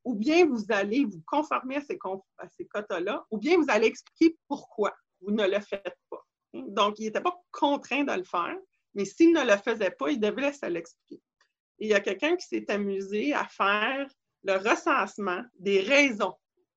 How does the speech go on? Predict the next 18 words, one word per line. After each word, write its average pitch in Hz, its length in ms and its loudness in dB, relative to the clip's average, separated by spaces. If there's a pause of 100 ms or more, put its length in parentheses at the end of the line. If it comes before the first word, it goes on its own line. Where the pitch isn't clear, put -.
(180)
que 185 100 -10
les 185 200 -4
sociétés 208 840 -6
ont 196 160 0
publiées 202 640 -6
pour 180 140 -8
ne 185 160 -4
pas 220 280 -2
s'y - 200 -20
conformer. 170 600 -10 (920)
Alors, 202 480 6 (560)
j'ai 233 400 4
lu 294 260 8
cette 220 220 -2
étude-là, 185 600 -6 (240)
et 202 100 -2
les 214 240 4
raisons, 269 400 2